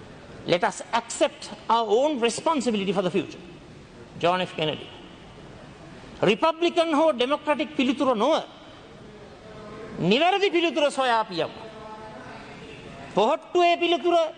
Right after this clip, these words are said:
සමගි ජන බලවේගයේ පිළිතුර නොව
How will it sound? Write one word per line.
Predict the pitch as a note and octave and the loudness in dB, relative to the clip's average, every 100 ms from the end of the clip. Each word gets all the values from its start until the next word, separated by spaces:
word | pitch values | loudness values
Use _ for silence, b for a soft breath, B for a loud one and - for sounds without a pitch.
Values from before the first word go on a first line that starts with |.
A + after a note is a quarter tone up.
| - - - - - - - - | -14 -18 -18 -18 -18 -18 -18 -14
සමගි | - G3 C4 E4 | -2 0 2 2
ජන | E4+ F4 | 2 4
බලවේගයේ | E4+ E4 D#4+ D4+ D4+ | 4 4 2 2 0
පිළිතුර | C#4+ D#4 C4+ C#4 | 0 -2 2 2
නොව | B3 | 4